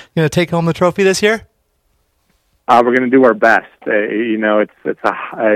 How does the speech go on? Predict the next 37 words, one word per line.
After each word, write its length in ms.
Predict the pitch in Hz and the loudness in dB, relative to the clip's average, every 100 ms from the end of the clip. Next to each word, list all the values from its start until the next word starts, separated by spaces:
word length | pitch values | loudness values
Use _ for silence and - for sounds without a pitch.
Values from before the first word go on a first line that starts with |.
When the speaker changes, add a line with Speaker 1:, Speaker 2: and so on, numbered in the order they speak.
| 120 | 0
Speaker 2:
you 220 | 117 117 | 0 0
would 120 | 123 | 2
never 280 | 120 117 120 | 0 2 0
imagine 360 | 113 113 101 | 2 0 -2
that 100 | 104 | -6
a 40 | 98 | -4
bunch 220 | 101 - | -6 -8
of 80 | - | -12
sixteen-year-olds 520 | - - 110 107 98 | -14 -10 -6 -2 -2
are 80 | 87 - | -6 -2
so 100 | 98 | 2
hotly 240 | 101 113 | 2 2
contesting 680 | 98 98 - 107 - 104 98 - _ - - | -4 -6 0 0 0 -6 -6 -12 _ -2 0
the 80 | |
Catholic 360 | - 123 113 - - | 4 4 2 -6 0
faith, 200 | 110 95 - | 0 0 -2
but 100 | 110 | -4
it's, 140 | - _ - | -4 _ -14
it's 160 | - | -2
usually 260 | 120 107 117 | 0 2 2
a 60 | |
pretty 220 | - 110 104 | 2 -2 0
good 180 | 101 | -2
time, 240 | - 101 98 | 0 0 0
and 160 | 98 104 | -6 -4
we're, 300 | 101 101 98 | 0 0 0
we're 180 | 104 | 0
after 280 | 98 92 - | 0 0 -4
it 60 | 95 | -4
again. 280 | 92 90 90 _ | -4 -4 -8 _
Speaker 1:
That's 300 | 127 135 135 | 0 0 0
awesome. 400 | 113 113 - 117 _ _ _ - - - - - | -2 -2 -6 -16 _ _ _ -20 -20 -20 -20 -8
So, 280 | - 220 185 | 0 0 2
uh, 360 | 175 165 151 165 | 4 2 2 -4
Father, 440 | 202 208 180 147 | 0 2 2 -2
tell 220 | - 226 | -2 -2
us, 200 | 254 - | -2 -2